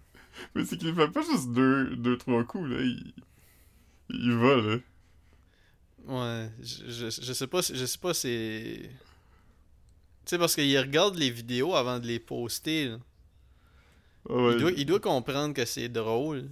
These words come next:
Speaker 2: parce que, comme, il peut pas juste penser comment ça va, ça va inspirer le monde.
Speaker 1: Ouais, c'est ça, c'est ça qui est bizarre, je
Speaker 2: Il est difficile à saisir, là.
Speaker 1: Comme, euh,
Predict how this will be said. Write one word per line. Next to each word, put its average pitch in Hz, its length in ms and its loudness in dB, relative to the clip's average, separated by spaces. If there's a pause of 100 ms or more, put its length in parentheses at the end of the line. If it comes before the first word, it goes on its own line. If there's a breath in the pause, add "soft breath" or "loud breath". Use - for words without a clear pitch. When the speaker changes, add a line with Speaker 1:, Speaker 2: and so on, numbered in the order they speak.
(120)
Speaker 2:
parce - 160 -10
que, 143 80 -10
comme, 117 720 -8
il 113 80 -14
peut 120 140 -6
pas 147 220 0
juste 131 260 -4
penser 123 420 -4
comment 120 320 -4
ça 113 160 -4
va, 110 140 -10
ça 113 120 -8
va 110 100 -6
inspirer 113 640 -8
le 110 100 -8
monde. 113 500 -10 (960)
Speaker 1:
Ouais, 139 120 -2
c'est - 160 -8
ça, 131 240 -4
c'est 117 120 -6
ça 269 100 -4
qui 254 160 -10
est - 20 -6
bizarre, 101 400 -2
je 95 440 -4 (1900)
Speaker 2:
Il 143 60 -10
est 127 60 -8
difficile 117 320 -6
à 123 100 0
saisir, 117 560 -6
là. 120 80 -16 (2750 loud breath)
Speaker 1:
Comme, 107 220 -4
euh, 98 340 -4